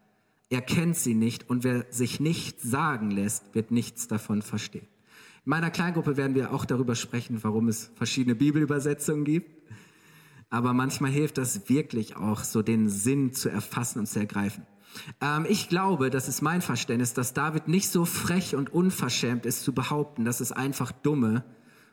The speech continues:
und unvernünftige Menschen gibt. Zu sagen, „Ja, das ist halt so und die kapieren's nicht. Die können das nicht verstehen.“ Dass er sagt, „Ja, es gibt halt die einen, die Dummen, es gibt die Unvernünftigen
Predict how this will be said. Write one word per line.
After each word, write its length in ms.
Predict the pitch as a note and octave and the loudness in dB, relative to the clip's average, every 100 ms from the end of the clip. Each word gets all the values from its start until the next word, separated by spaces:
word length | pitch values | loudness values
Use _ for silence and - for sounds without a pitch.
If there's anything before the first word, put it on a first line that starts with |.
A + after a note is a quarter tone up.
| _ | _
und 160 | B2+ C3+ | 0 2
unvernünftige 800 | C3 - G#2 G2+ G2 - G2 | 2 2 2 2 2 -2 0
Menschen 420 | F#2 F2+ F2 - - | 0 0 -2 -6 -12
gibt. 160 | - _ _ - - - _ _ _ _ _ _ _ _ _ _ _ _ _ | -18 _ _ -12 -12 -16 _ _ _ _ _ _ _ _ _ _ _ _ _
Zu 100 | - | -2
sagen, 240 | C3+ C3 | 0 2
„Ja, 140 | C3+ | 2
das 160 | C#3+ C3 | 0 0
ist 180 | D#3 - | 0 0
halt 160 | D3+ | 0
so 120 | - C#3 | 0 0
und 120 | C3 | 0
die 60 | |
kapieren's 680 | B2 C3+ - A#2+ G#2+ E2+ - | -2 -2 -2 0 2 0 -6
nicht. 320 | F#2 - - _ _ _ _ _ _ _ _ _ _ _ _ | -12 -14 -20 _ _ _ _ _ _ _ _ _ _ _ _
Die 140 | - B2+ | -4 -2
können 220 | C#3+ C3+ | 0 0
das 160 | A#2+ A#2+ | 0 -2
nicht 140 | A2+ | -2
verstehen.“ 560 | G#2+ - - F#2 G#2+ - _ _ _ _ _ _ _ _ _ _ _ - | -2 -4 -4 -4 -6 -18 _ _ _ _ _ _ _ _ _ _ _ -4
Dass 160 | C3+ | 0
er 80 | D3+ | 0
sagt, 280 | C#3 D3 D3 | 0 0 0
„Ja, 160 | E3 E3 | 0 0
es 140 | - | 0
gibt 240 | E3 - | -2 0
halt 160 | D3+ C3+ | -2 0
die 100 | A#2 | 0
einen, 380 | C3 E3 F3+ E3 | 2 2 4 4
die 160 | B2 | 2
Dummen, 320 | A#2+ E3+ F3 D3+ | 2 4 4 2
es 140 | - | 0
gibt 180 | C#3 - | 0 2
die 60 | |
Unvernünftigen 1000 | A2+ F3 E3+ E3 D#3+ E3+ - D#3 D3+ E3 | 4 2 2 2 2 2 2 0 2 0